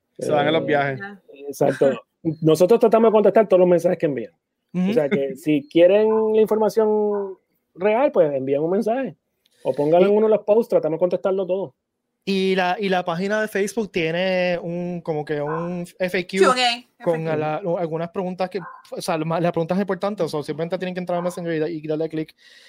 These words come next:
Speaker 2: Exacto.
Speaker 4: Este, eh, Eddie pregunta, ¿cuándo se anunciará el próximo invitado? No sé si
Speaker 1: ¡Hoy!
Speaker 4: Hoy
Speaker 2: No,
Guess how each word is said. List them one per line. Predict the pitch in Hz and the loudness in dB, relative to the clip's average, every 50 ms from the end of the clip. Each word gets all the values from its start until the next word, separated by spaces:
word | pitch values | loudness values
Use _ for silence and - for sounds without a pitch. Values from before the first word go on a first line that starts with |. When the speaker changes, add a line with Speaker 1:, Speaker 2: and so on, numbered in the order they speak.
| _ _ | _ _
Speaker 2:
Exacto. | 151 147 147 - 120 - 156 | -8 -8 -6 -6 -4 -4 -2
Speaker 4:
Este, | 143 139 135 135 131 131 127 127 - _ _ _ _ _ _ _ _ _ _ _ _ _ | -2 -2 -2 -2 -2 -4 -4 -6 -10 _ _ _ _ _ _ _ _ _ _ _ _ _
eh, | - 196 175 175 175 - - | -4 -2 -2 -2 -2 -2 -2
Eddie | 190 190 208 220 | -2 -2 -2 -2
pregunta, | 208 220 214 214 208 220 196 | -2 -2 -4 -2 -4 -4 -4
¿cuándo | - 180 175 170 185 | -2 -4 -2 -2 -4
se | 185 - | -2 -2
anunciará | 208 202 202 - 202 196 | -2 -2 -2 -2 -2 -2
el | 190 | -2
próximo | - 190 180 - - 190 185 | -4 -8 -8 -6 -4 -2 -2
invitado? | 185 180 185 180 196 202 208 208 202 196 196 190 190 _ - - - 196 | 0 -2 -2 -2 0 -2 0 -2 -2 -2 -4 -6 -8 _ -12 -12 -10 -8
No | 170 160 | -10 -10
sé | 156 - 185 | -10 -10 -12
si | 175 196 175 | -12 -2 2
Speaker 1:
¡Hoy! | 220 240 254 247 233 214 202 196 190 170 156 151 151 180 - - - - - - - - - - - - | 4 4 6 6 6 6 4 4 2 0 0 -2 -4 -8 -10 -12 -14 -12 -12 -10 -12 -10 -10 -8 0 0
Speaker 4:
Hoy | 277 320 330 - 175 | 2 2 2 2 2
Speaker 2:
No, | 202 | 4